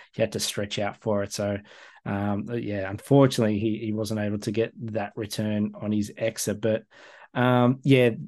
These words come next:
that double in game week nineteen, I touched on it briefly, but it's basically Fulham and two points. That's how I see it, because against, like, City are just ruthless. And still, I don't expect this Chelsea side to keep a clean sheet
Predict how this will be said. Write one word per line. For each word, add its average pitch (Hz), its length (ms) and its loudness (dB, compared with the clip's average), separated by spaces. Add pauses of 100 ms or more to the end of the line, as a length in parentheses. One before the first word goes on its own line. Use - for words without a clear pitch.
(160)
that 139 260 2
double 196 280 6
in 185 100 10
game 139 200 8
week 120 180 2
nineteen, 113 380 2
I 98 60 -2
touched 127 360 -2
on 107 120 2
it 98 100 -4
briefly, 107 380 2
but 113 180 0 (220)
it's - 180 -4 (220)
basically 208 580 6
Fulham 113 640 4
and 107 160 0
two 107 200 2
points. 101 340 -2
That's 101 200 2
how 104 260 2
I 101 120 0
see 104 220 -2
it, 98 80 -6
because 107 400 -2
against, 131 520 2 (120)
like, 104 180 -2
City 165 320 8
are 117 40 6
just 107 240 0
ruthless. 101 720 -4 (680)
And 135 100 2
still, 160 400 8
I 127 120 6
don't 139 180 8
expect 151 380 2
this 143 180 0
Chelsea 131 400 0
side 120 280 0
to 113 60 -4
keep 123 240 0
a 113 80 -2
clean 120 280 0
sheet 127 420 2